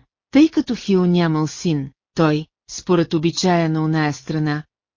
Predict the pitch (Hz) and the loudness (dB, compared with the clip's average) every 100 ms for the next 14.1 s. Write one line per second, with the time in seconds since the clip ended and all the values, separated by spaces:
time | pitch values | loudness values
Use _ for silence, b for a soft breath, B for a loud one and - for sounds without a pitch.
0 | _ 196 180 - 233 220 214 226 - 190 | _ -2 -2 2 4 4 2 -2 -4 -2
1 | 175 165 147 185 - - 165 170 160 170 | 0 0 0 -4 -4 -8 -4 -2 -4 -2
2 | 170 160 160 156 147 - 156 151 156 165 | -2 -2 -2 -4 -6 -4 -4 -4 -6 -6
3 | 160 165 - 165 156 156 - 190 202 208 | -6 -8 -6 -2 -2 -2 -4 -4 -2 -2
4 | 208 139 - 113 - - - - _ _ | -4 -6 -10 -18 -18 -18 -18 -20 _ _
5 | - 151 214 269 254 269 269 196 170 165 | -12 2 4 4 2 0 0 2 2 0
6 | - 165 190 185 185 185 - 190 196 202 | -2 -6 -2 -2 0 -4 -4 -4 -2 -2
7 | 220 226 143 120 113 131 _ _ _ _ | -2 -2 -4 -6 -10 -16 _ _ _ _
8 | _ _ _ _ _ _ - 175 180 190 | _ _ _ _ _ _ -2 2 4 6
9 | 254 262 269 269 269 - - 190 165 147 | 4 2 2 2 0 -2 -2 0 0 0
10 | 147 151 151 151 165 185 175 151 127 - | -2 0 0 -2 -4 -6 -6 -6 -6 -12
11 | 110 127 - _ _ - - 202 190 175 | -18 -18 -20 _ _ -14 2 4 4 2
12 | 160 - 202 254 _ _ 151 175 170 - | 0 -2 -8 -8 _ _ 0 2 2 -2
13 | 160 190 190 247 220 143 131 131 - 135 | -4 -4 -2 -2 -2 -4 -6 -14 -10 -12